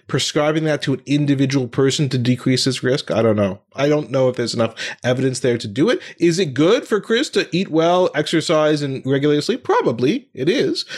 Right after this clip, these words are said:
It's gonna help a bunch of other things. I don't know. I mean, it's the most you can do, but you avoided my question. <laughs> What would you do?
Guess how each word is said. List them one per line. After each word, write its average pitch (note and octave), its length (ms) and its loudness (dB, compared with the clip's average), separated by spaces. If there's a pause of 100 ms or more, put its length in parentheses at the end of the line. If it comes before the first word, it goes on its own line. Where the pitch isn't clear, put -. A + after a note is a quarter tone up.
(140)
It's C3+ 120 -4
gonna D3+ 140 2
help C#3+ 120 0
a D3 80 0
bunch C3 160 0
of - 80 -2
other C3 120 2
things. A2 300 -4
I E3 100 2
don't G3 160 2
know. D3+ 280 0
I D3 80 0
mean, E3 240 2 (640)
it's D3 140 -2
the D#3+ 100 0
most F#3 320 0
you E3+ 80 0
can B2 180 -2
do, B2+ 340 0
but D#3 520 -2
you C3+ 240 0
avoided D#3+ 280 2
my C3 120 -4
question. - 460 -2
<laughs> - 60 -10 (460)
What E3 200 0
would F3 180 2
you E3+ 120 0
do? D#3+ 420 0